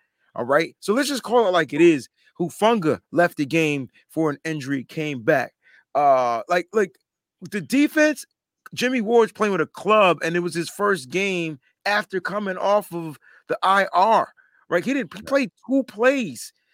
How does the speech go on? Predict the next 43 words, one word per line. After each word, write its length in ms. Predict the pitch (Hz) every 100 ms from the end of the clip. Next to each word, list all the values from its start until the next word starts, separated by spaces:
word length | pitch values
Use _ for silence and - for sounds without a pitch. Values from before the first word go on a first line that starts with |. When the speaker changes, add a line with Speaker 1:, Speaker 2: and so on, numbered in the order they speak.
| _
Speaker 1:
the 60 | 156
last 340 | 170 170 139
time. 140 | 156 117 _
Guys, 480 | 156 185 165 113 - _ _ _ _ _ _ _ _ _ -
this 180 | 208 202
is 120 | 233
where 180 | 202 214
I 120 | 190
get 220 | 170 175
optimistic. 760 | 165 156 151 147 156 - 160 147 _ _ _ _ - - 113 -
I'm 160 | 156 151
glad 280 | 165 185 196
we 120 | 208
overreacted. 920 | 185 185 175 170 160 170 170 175 175 -
I'm 140 | 160
glad 280 | 127 151 175
I 80 | 180
got 220 | 160 139 - -
all 260 | 170 175
of 80 | 170
that 200 | 170 170
out 140 | 165 165
of 40 |
my 120 | 151 151
system. 380 | - 165 180 160
It's 80 |
probably 200 | - 170
gonna 100 | 165
be 100 | 156
a 60 | 156
little 180 | 151 156
left 220 | 156 160
over 160 | 160 156
for 140 | 156
nitty 220 | 151 156
gritty 260 | 143 160 170
tomorrow, 400 | 165 180 185 196
'cause 180 | 165 120
we 100 | 156
gonna 140 | 143
do 140 | 139 147
nitty 240 | 151 143
gritty. 320 | 151 165 190